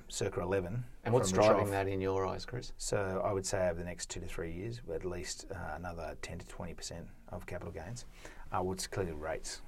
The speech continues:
Speaker 1: It's all about mortgage rates.
Speaker 2: Yes.
Speaker 1: And I think on an asset allocation basis, people are looking at, you know,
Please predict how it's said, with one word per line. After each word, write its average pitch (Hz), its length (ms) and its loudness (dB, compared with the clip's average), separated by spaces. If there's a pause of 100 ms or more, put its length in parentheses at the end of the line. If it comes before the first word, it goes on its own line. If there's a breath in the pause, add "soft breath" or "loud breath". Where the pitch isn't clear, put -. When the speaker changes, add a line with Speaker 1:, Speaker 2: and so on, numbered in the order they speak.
Speaker 1:
It's - 120 -10
all 82 80 -2
about 69 180 -4
mortgage 82 280 -10
rates. - 260 -8 (420)
Speaker 2:
Yes. - 240 -6 (800 soft breath)
Speaker 1:
And 107 260 2
I - 80 0
think 127 140 -2
on 107 100 4
an 87 60 2
asset 92 220 0
allocation 95 420 -2
basis, - 260 -2
people 95 260 -4
are 76 40 -2
looking 85 260 -6
at, 73 100 -8 (840 loud breath)
you - 80 -4
know, 69 80 -4